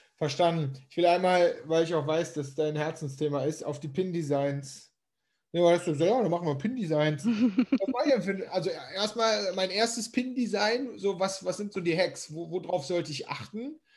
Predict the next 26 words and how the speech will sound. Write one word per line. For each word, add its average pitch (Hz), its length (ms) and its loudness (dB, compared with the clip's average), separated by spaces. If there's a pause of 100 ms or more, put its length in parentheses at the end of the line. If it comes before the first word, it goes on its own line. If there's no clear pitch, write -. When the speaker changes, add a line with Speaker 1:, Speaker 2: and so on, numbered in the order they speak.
(200)
Speaker 1:
Und 160 80 -2
jetzt 175 200 0
kommt 220 160 0
mein, 190 520 -2
jetzt 170 200 -6
kommt 202 180 -8
die 156 140 -6
dümmste 247 340 -4
Frage 196 320 -2
der 185 160 0
Welt, 190 360 -2
die 185 80 -8
du 170 100 -4
wahrscheinlich 170 400 -2
jeden 208 220 -8
Tag 196 200 -8
dreißig 180 280 -6
Mal 175 100 -6
beantwortest. 165 760 -4 (540)
Mai, 202 300 6
äh, 247 100 6 (500)
was 208 100 2
ist 202 60 0
denn 226 80 6
mein 202 140 6
zweites? 240 640 4